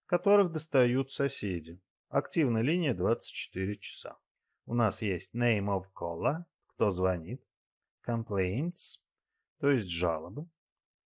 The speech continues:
When problem first started, когда впервые возникла проблема. Advice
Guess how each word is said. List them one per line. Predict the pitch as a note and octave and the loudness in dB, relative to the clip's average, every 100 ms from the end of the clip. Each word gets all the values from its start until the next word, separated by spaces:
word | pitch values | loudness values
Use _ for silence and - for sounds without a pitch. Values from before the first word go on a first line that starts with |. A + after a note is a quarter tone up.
| _ _ _ - | _ _ _ -4
When | A#2 G#2+ | -2 0
problem | A2 A2 F#2+ F#2+ - | 2 2 2 -2 0
first | G2 F#2 - - | -2 -2 -8 2
started, | A2 F#2 - - - | 6 6 2 -10 -4
когда | G2 F#2+ G2 | -4 0 0
впервые | - A2 G2+ G2 F#2 | 0 0 2 2 4
возникла | F2+ F#2 F#2 F2+ F2+ | 2 2 0 -4 -6
проблема. | - F#2 E2+ D#2 D#2+ B2+ - _ _ _ _ _ A2+ | -6 -2 -2 -4 -10 -10 -12 _ _ _ _ _ -8
Advice | G#2 F#2+ F2+ | 0 2 2